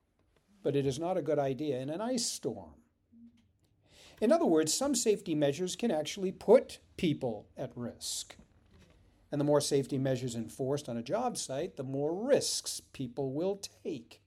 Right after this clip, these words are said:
Now, this all makes sense, and it's very eye-opening, but what's more staggering is how much Roe has been criticized by companies who use safety first. Are we surprised? If he's right, then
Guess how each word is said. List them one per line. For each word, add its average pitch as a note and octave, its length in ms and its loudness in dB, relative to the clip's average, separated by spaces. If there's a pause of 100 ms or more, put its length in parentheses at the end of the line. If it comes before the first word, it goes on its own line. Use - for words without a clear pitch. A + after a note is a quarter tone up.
(840)
Now, A#3 80 0
this - 160 2
all A#3+ 160 10
makes D3+ 260 4
sense, D#4+ 500 2
and D#3 240 0
it's D#3 140 2
very A3 420 2
eye-opening, F3+ 800 2
but F3 140 -2
what's F#3 180 -2
more A#3 280 2
staggering F#3+ 800 -2
is D#3+ 100 -2
how B3 220 -4
much G#3 280 0
Roe C#3 360 2
has F3 120 -2
been C#3+ 200 -6
criticized E3 800 -2 (320)
by A3+ 160 4
companies D3+ 540 -4
who D#3+ 180 0
use D#3 400 0
safety B2+ 640 -2
first. - 680 -8 (580)
Are C3+ 120 -4
we D3 140 -2
surprised? F#3 880 -8 (760)
If D3 120 -2
he's C#3+ 180 -2
right, D#3 600 4
then C#3 460 2